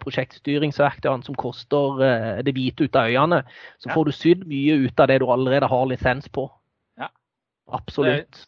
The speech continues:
Speaker 2: og det er litt viktig i forhold til, eh, organisasjoner også, at, eh, bruk det du har lisens på.
Speaker 1: Ja, ja.
Speaker 2: Det er masse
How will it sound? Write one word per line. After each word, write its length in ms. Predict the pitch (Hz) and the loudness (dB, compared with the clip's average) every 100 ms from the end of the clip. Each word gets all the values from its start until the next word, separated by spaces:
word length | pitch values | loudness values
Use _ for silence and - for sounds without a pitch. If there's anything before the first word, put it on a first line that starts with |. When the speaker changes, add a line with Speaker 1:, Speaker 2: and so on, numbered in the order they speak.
| _ | _
Speaker 2:
og 60 | 123 | -10
det 40 | |
er 20 | 131 | -10
litt 60 | 123 120 | -10 -14
viktig 160 | - 120 | -12 -12
i 60 | |
forhold 320 | 117 113 104 - | -10 -10 -10 -10
til, 100 | 110 | -10
eh, 960 | 110 104 104 104 104 107 104 107 104 - 113 | -8 -10 -12 -12 -12 -10 -12 -12 -14 -14 -12
organisasjoner 640 | 113 113 110 113 101 104 | -8 -8 -8 -12 -10 -10
også, 160 | 107 123 | -8 -8
at, 260 | 117 107 104 | -10 -20 -20
eh, 40 | _ _ _ _ 110 | _ _ _ _ -12
bruk 280 | 120 135 151 - | -6 -6 -6 -8
det 120 | 113 | -6
du 120 | 127 | -6
har 140 | 110 107 | -6 -8
lisens 340 | 117 98 - | -10 -14 -12
på. 160 | - - _ _ _ _ - | -12 -12 _ _ _ _ 4
Speaker 1:
Ja, 160 | 143 | 6
ja. 140 | 165 107 _ _ _ _ _ | 6 2 _ _ _ _ _
Speaker 2:
Det 80 | 117 | -8
er 340 | 113 113 113 117 | -6 -4 -2 -4
masse 720 | 135 143 147 - - - - | -4 -6 -6 -6 -12 -20 -12